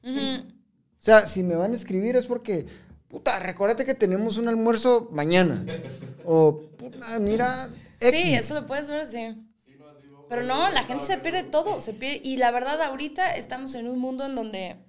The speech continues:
Speaker 1: muchísima gente tiene la misma educación, muchísima gente tiene los mismos estudios, muchísima gente tiene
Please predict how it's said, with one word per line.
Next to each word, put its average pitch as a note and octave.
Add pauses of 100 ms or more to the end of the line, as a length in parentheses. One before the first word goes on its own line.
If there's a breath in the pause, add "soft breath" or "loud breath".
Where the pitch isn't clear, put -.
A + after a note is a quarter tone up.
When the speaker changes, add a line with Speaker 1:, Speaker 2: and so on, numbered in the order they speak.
(800)
Speaker 1:
muchísima B3+
gente B3+
tiene A#3+
la G#3+
misma A#3
educación, A3+
muchísima A3
gente G#3
tiene G#3+
los F#3
mismos A3
estudios, A3+
muchísima A3+
gente A3
tiene A3